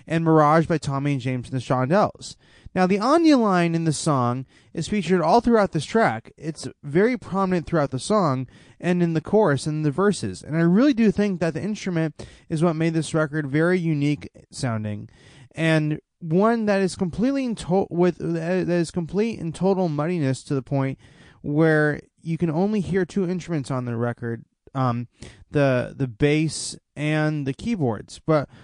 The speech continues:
we'll really get into exactly what makes this record sound so muddy in the second part of this podcast. Moving on, let's talk about what the song is about lyrically, because I really do think the lyrics in, for the song hold up quite nicely.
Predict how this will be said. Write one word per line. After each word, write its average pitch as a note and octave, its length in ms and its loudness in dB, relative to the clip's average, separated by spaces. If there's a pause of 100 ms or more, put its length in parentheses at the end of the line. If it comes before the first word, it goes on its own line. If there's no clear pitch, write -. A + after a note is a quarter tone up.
(140)
we'll A#3+ 120 6
really D#4 180 6
get A3+ 140 0
into G3+ 240 -2
exactly D#3+ 400 0
what D#3 160 2
makes D3+ 240 -6
this C3 120 -8
record C3+ 380 -2
sound C3 320 -4
so C3 180 -4
muddy C3+ 440 0 (280)
in D3 120 -4
the C#3 80 0
second C#3 400 -4
part A#2 340 -4
of A2 240 -2
this B2+ 200 -2
podcast. D3+ 680 -4 (920)
Moving C4 380 2
on, G#3+ 140 0
let's G#3+ 160 -2
talk D4 240 -2
about A3+ 240 -2
what G3+ 100 0
the G#3 120 0
song F#3 440 -2
is E3+ 140 0
about D#3 320 -2
lyrically, C#3+ 580 0
because C3 540 -2 (560)
I E3 80 -2
really A#3 420 2
do F#3+ 260 2
think D3+ 600 -4 (580)
the C3+ 380 0
lyrics D#3 480 0
in, D3 160 -6
for C#3 180 -4
the B2 100 -2
song A#2 360 -4
hold D3+ 240 -2
up D#3 180 -2
quite D3+ 300 0
nicely. B2+ 500 -4